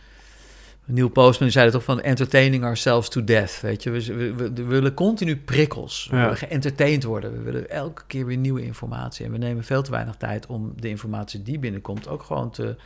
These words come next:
Speaker 2: Ja.
Speaker 1: te verwerken. En verwerken doe je in stilte. Daar moet je gewoon tijd voor nemen. En ik denk dat dat dus heel belangrijk is. Je kunt beter volgens mij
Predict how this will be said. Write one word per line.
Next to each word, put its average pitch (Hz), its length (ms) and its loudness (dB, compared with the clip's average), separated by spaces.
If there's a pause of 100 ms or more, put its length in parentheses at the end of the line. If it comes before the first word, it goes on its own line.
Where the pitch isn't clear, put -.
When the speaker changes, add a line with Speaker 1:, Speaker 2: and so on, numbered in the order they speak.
(360)
Speaker 2:
Ja. 120 280 2
Speaker 1:
te - 160 -8
verwerken. 135 840 2 (520)
En 117 100 -6
verwerken 151 460 4
doe 127 200 -2
je 117 60 -4
in 107 120 -4
stilte. - 600 -2
Daar 117 120 -8
moet 127 80 -2
je 120 60 -4
gewoon 110 200 -6
tijd 120 280 -2
voor 104 160 -12
nemen. 95 340 -12
En 98 80 -12
ik 113 120 -10
denk 120 160 -4
dat 110 120 -6
dat 143 180 2
dus 139 140 -4
heel 127 180 0
belangrijk 117 600 -2
is. 110 140 -6
Je 123 60 -6
kunt 120 200 -2
beter 147 320 2
volgens 120 260 -6
mij 113 300 -2